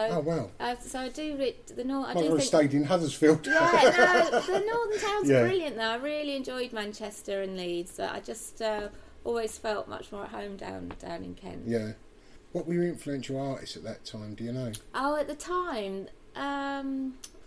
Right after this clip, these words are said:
Speaker 2: I really loved just the photographers, Cindy Sherman.
Speaker 1: Cindy Sherman, yeah.
Speaker 2: So she, I was really influenced by her at the time because at, at that time in my life,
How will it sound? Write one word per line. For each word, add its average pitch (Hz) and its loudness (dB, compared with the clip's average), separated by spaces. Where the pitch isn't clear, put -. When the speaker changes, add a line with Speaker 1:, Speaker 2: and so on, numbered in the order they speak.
Speaker 2:
I 247 -10
really 294 -2
loved 254 -2
just 269 -8
the 269 -6
photographers, - -8
Cindy 294 -4
Sherman. 269 -4
Speaker 1:
Cindy - 2
Sherman, 117 -4
yeah. 117 -2
Speaker 2:
So 277 0
she, 339 -2
I 277 -2
was 277 -6
really 320 -4
influenced 262 -8
by 233 -4
her 269 -2
at 185 -6
the 208 -6
time 180 -6
because 233 -6
at, 311 0
at 294 -2
that 294 -4
time 247 -6
in 226 -8
my 220 -4
life, 190 -4